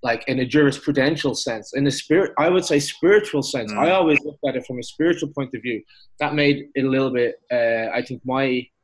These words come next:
Speaker 1: me a little bit different from the other guys who we met early on in,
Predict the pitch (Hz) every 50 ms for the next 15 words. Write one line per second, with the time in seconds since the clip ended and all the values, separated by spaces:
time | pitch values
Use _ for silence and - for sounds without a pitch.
0 | _ 143 147 147 139 139 151 156 139 135 135 127 - 147 151 147 - 139 127 -
1 | - 135 131 127 127 123 _ _ _ _ - 135 143 151 151 139 139 131 131 131
2 | 127 - - 127 127 127 120 127 135 123 - 117 123 127 123 120 120 120 131 139
3 | 135 123 113